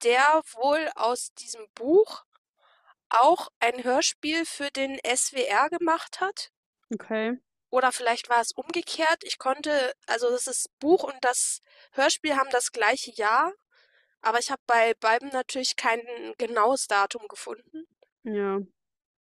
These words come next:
Speaker 1: Mm. Jedenfalls steht beim Hörspiel auch er als, ähm, Autor der Hörspielfassung.
Speaker 2: Ja.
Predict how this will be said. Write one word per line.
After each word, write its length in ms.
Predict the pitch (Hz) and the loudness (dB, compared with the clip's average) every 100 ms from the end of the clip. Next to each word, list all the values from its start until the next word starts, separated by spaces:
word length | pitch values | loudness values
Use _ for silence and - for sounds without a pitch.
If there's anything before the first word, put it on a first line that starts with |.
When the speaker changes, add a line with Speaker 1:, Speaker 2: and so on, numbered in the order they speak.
| _ - | _ -10
Speaker 1:
Mm. 240 | 220 214 202 _ _ _ _ _ _ _ _ _ _ _ _ _ _ _ | -8 -8 -14 _ _ _ _ _ _ _ _ _ _ _ _ _ _ _
Jedenfalls 580 | 240 240 247 240 233 - | -2 0 0 0 0 -2
steht 340 | - 240 - | 0 0 0
beim 260 | - 220 214 214 196 | 2 2 2 -4 -6
Hörspiel 920 | 247 247 269 - _ - - 247 247 220 | 2 4 2 -2 _ -16 -12 -4 -4 -2
auch 360 | 208 226 - - _ | 0 -2 -4 -16 _
er 260 | - 214 214 | -4 -2 0
als, 440 | 208 214 - - - | -2 -4 -6 -10 -6
ähm, 360 | 208 196 190 196 | -6 -6 -10 -6
Autor 360 | 208 233 240 | -4 -2 -2
der 400 | 220 208 202 190 | -4 -2 0 0
Hörspielfassung. 880 | 220 240 - 220 - 208 - 247 311 - _ _ _ _ _ _ _ _ - | -2 -4 -4 -8 -8 -6 -6 -6 -8 -14 _ _ _ _ _ _ _ _ -6
Speaker 2:
Ja. 300 | 226 226 220 | -2 0 -2